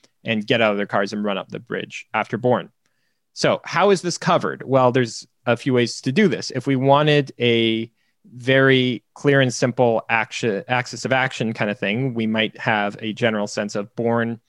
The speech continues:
running right to left, and then we cut to cops behind him getting out of their cars and running right to left. And then on the other side of the bridge, you know, we get a wide that, like, pans over, and then we get a closer shot of cops getting out of their cars and running left to right.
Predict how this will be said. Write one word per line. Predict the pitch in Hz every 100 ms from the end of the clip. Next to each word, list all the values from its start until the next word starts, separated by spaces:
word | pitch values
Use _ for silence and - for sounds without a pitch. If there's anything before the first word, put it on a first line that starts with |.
| _ _ _
running | - 117 107 104 104 -
right | 117 117 113 -
to | 120
left, | 147 180 165 - - _ _ _
and | 120 113
then | 110
we | 107
cut | 131 -
to | 113
cops | 127 107 -
behind | 127 131 123
him | 120
getting | 113 107
out | 101
of |
their | 98
cars | 92 113 110 107
and | 110
running | 107 104
right | 104 104
to | -
left. | 110 104 107 _ _ _ _ -
And | 117 110
then | 110 104 104 101 -
on | 117
the | 123
other | 147
side | 131 127
of | 113
the |
bridge, | 104 107 104 104 - - _ _ _ _
you | 131
know, | 104
we | 107
get | 113
a | 113
wide | 113 104 107 107 110
that, | - 101
like, | 104 95
pans | - 123 110 107
over, | 107 104 110 104
and | - 107
then | 101
we | 101
get | 101 101
a | 95
closer | - - 104 110
shot | - 107 101
of | 101 101
cops | - 107 98 -
getting | 110 101 101
out | 95
of | 101
their | 98
cars | - 95 95
and | 117 107
running | 95 101
left | 101 -
to | 113
right. | 123 101